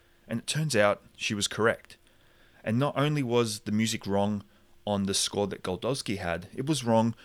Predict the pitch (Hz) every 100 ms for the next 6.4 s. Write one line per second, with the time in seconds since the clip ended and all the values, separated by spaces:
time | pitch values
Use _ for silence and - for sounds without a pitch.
0 | - 113 113 120 135 135 107 95 92 -
1 | - 87 - - _ _ - 113 117 113
2 | - - - - 104 120 139 131 117 -
3 | 101 107 95 80 - _ - - - -
4 | 113 120 123 - - - 113 120 127 95
5 | 90 90 - - - - 113 107 127 -
6 | 85 - -